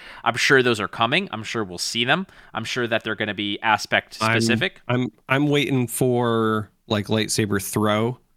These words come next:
Speaker 2: and it's like you discard this from your Vader to deal three damage 'cause that's the
Speaker 1: Hmm.
Speaker 2: power on this, right? But, like, you throw the lightsaber.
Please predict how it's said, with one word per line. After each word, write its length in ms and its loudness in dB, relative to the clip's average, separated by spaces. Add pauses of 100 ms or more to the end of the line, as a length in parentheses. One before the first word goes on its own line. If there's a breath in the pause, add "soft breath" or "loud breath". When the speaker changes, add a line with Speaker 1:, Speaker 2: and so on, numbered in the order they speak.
(360)
Speaker 2:
and 240 0
it's 220 -2
like 180 0
you 100 2
discard 520 0
this 140 0
from 200 0
your 120 0
Vader 420 0
to 460 0
deal 300 0
three 360 0
damage 420 0
'cause 160 -4
that's 280 -2
the 200 0
Speaker 1:
Hmm. 80 -4
Speaker 2:
power 320 0
on 120 2
this, 220 -2
right? 220 0
But, 140 0
like, 180 0
you 80 2
throw 380 0
the 100 -2
lightsaber. 640 0